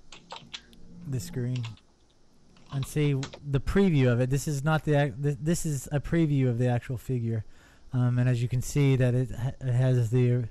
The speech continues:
the classic f-, part three mask. He's gonna have an axe and a machete. Um, the mask is gonna come off, um, which I'm really excited about. This is,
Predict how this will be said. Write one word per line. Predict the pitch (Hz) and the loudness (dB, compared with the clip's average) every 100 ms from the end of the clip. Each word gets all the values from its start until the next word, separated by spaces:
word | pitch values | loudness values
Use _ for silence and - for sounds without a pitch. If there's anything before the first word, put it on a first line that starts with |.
| - - - - - - - - | -10 -18 -20 -20 -20 -20 -20 -4
the | 160 | 0
classic | - 160 170 165 151 143 - - | 4 6 6 6 4 2 0 -6
f-, | - 160 - | -2 -2 0
part | - 143 | 2 2
three | - 147 139 | 2 4 4
mask. | 131 135 131 127 - 151 - | 6 4 4 2 0 -6 -8
He's | 123 | -2
gonna | 139 | 2
have | 139 131 | 4 4
an | 127 | 4
axe | 123 131 | 4 2
and | 131 | 2
a | 127 | 2
machete. | 120 - 123 123 123 120 - - | 0 2 4 4 4 0 -6 -6
Um, | 127 127 127 120 | 0 2 2 2
the | |
mask | 123 123 117 | 2 2 2
is | 127 | 0
gonna | 120 117 | -2 -2
come | 123 120 | -2 0
off, | 117 113 - - - - - - - - - | 0 0 -4 -14 -20 -20 -20 -18 -16 -14 -6
um, | 113 113 113 107 104 98 85 - - - - - - - - - 139 | 0 2 2 2 -2 -6 -12 -18 -20 -20 -20 -20 -20 -20 -20 -10 -2
which | 131 | 2
I'm | 151 | 2
really | 147 135 | 4 2
excited | 101 131 120 | 0 -2 0
about. | 117 117 | 0 0
This | 131 139 | 0 0
is, | 123 110 | -4 -6